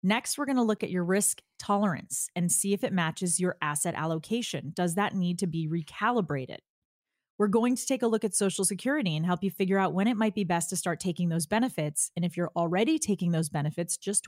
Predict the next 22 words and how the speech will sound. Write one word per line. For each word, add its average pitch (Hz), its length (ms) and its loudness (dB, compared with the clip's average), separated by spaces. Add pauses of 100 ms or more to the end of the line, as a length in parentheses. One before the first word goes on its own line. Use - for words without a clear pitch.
what 156 260 0
should 180 220 -2
you 202 120 4
do 254 160 2
with - 140 -2
them? - 180 -8 (680)
And 180 160 2
finally, 247 460 0
we'll 226 160 2
create 196 320 0
a 156 60 -4
customized 254 720 -2
lifetime 208 640 0
income 190 400 2
strategy 180 840 0 (500)
using 226 340 4
techniques 226 500 0
that 180 140 -2
could 165 140 -2
turbocharge 202 760 0
your 175 120 -2
retirement 175 760 0